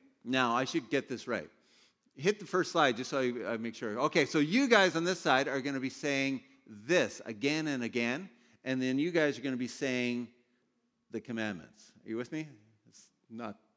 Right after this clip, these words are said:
that hard, is it? Okay, here we go. So, and I'll do both sides, just so you, okay, so here we go. So together. I am the Lord your God who brought you out of Egypt, out of the land of slavery.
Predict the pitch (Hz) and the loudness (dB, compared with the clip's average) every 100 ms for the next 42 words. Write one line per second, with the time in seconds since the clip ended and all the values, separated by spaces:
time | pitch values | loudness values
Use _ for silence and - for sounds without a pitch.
0 | - 101 85 82 78 95 123 _ 104 104 | -8 -6 -6 -10 -12 -18 -20 _ -12 -10
1 | 82 110 104 76 _ - - - _ - | -8 -8 -8 -10 _ -20 -20 -20 _ 6
2 | 180 127 - - _ _ - 165 196 185 | 8 6 0 -16 _ _ 4 8 10 8
3 | 175 151 139 135 101 98 131 110 120 98 | 6 4 4 4 4 2 -4 -4 -4 -4
4 | 92 110 117 98 117 185 160 104 101 160 | -6 -4 -4 -2 2 4 6 4 0 -2
5 | 156 151 165 131 82 - _ _ _ _ | 0 4 4 4 0 -12 _ _ _ _
6 | _ _ _ - 127 147 196 214 214 202 | _ _ _ 2 8 10 10 8 4 4
7 | 180 165 160 175 196 196 196 165 185 175 | 4 6 6 6 8 6 6 6 4 4
8 | 143 147 135 107 95 87 - 120 95 120 | 4 6 6 4 -2 -8 -6 -6 -2 4
9 | 151 165 175 - 170 156 147 160 160 139 | 6 6 4 2 4 4 6 4 4 0
10 | - 147 127 104 120 110 - _ 123 131 | 0 0 0 0 -2 -2 -10 _ 0 2
11 | 135 123 117 110 127 147 156 156 151 - | 2 -2 -2 2 2 4 2 0 -2 -4
12 | - 139 135 131 98 87 69 | -4 2 4 4 0 -8 -12